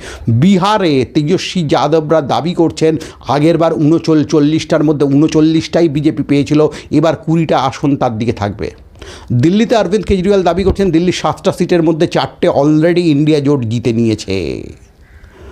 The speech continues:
এবং বিরোধী নেতাদের পরিষ্কার বক্তব্য যে দুশো পঁচাম, যে দু-, অন্তত দুশো পঞ্চান্ন আসন যদি বিরোধী জোট এবার না পায়, তাহলে কিন্তু মা-, মানতে হবে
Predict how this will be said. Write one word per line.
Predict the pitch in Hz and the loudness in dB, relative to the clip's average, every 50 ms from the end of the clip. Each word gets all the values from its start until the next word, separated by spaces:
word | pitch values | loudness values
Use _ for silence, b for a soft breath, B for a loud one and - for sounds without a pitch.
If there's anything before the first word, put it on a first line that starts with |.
| B B B B B B B B B B B B B B - - | B B B B B B B B B B B B B B -6 -2
এবং | 170 208 196 190 170 202 202 170 143 127 | 0 0 2 2 2 2 0 0 0 0
বিরোধী | 127 151 156 180 180 156 180 | 0 0 2 2 2 2 2
নেতাদের | 165 165 156 170 175 165 175 151 | 2 2 2 2 0 0 0 -2
পরিষ্কার | - 165 170 170 - - - 175 160 | -2 -2 -2 -2 -2 0 0 0 0
বক্তব্য | 139 156 143 - - 190 180 156 151 185 185 160 | 0 -2 -2 -2 -2 -4 -2 0 0 0 0 2
যে | 156 165 | 0 -2
দুশো | 131 117 156 165 - - 185 180 | -2 -2 -4 -4 -2 -2 -2 -2
পঁচাম, | - - 156 147 - 170 160 156 151 143 139 135 | 0 0 -2 0 0 0 0 2 2 2 2 0
যে | 131 120 135 147 147 143 B B B - | 0 2 2 0 0 -2 B B B -4
দু-, | 113 113 156 143 - | -2 0 0 2 2
অন্তত | 131 151 160 156 190 180 175 | 2 2 2 2 2 2 2
দুশো | 147 151 151 - 175 170 - | 2 0 0 0 0 0 0
পঞ্চান্ন | 147 151 156 147 147 185 175 180 190 185 175 | 2 2 2 2 2 2 2 2 2 2 2
আসন | 160 143 - - - 175 170 165 156 151 | 2 0 0 0 0 0 0 2 2 2
যদি | 151 160 156 147 | 2 2 2 2
বিরোধী | 117 143 139 143 135 123 139 | 2 2 2 2 0 0 0
জোট | 147 151 139 135 120 117 147 143 - | 2 2 2 0 0 0 -2 0 0
এবার | 127 123 131 127 113 | 0 0 0 -2 -2
না | 110 110 120 123 | -2 0 0 0
পায়, | 117 - 127 123 107 98 87 71 53 - - - - - B B B B B B B B B B B B B B B - - - 196 254 190 175 151 - - | 0 0 0 0 0 0 -2 -4 -8 -10 -14 -20 -20 -20 B B B B B B B B B B B B B B B -6 -4 -2 0 2 2 2 0 0 -4
তাহলে | 147 113 135 160 160 147 | -2 0 0 0 2 0
কিন্তু | 135 - 156 143 127 120 110 139 135 131 127 120 110 B B B B B B _ - - - | 0 0 0 0 0 0 0 0 0 0 0 -2 -4 B B B B B B _ -18 -18 -10
মা-, | - 101 101 95 90 101 117 127 123 | -6 -4 -2 0 2 2 2 2 2
মানতে | 113 113 123 143 143 139 160 135 | 2 2 2 2 2 2 0 0
হবে | 110 127 120 123 117 117 | 0 0 0 0 0 0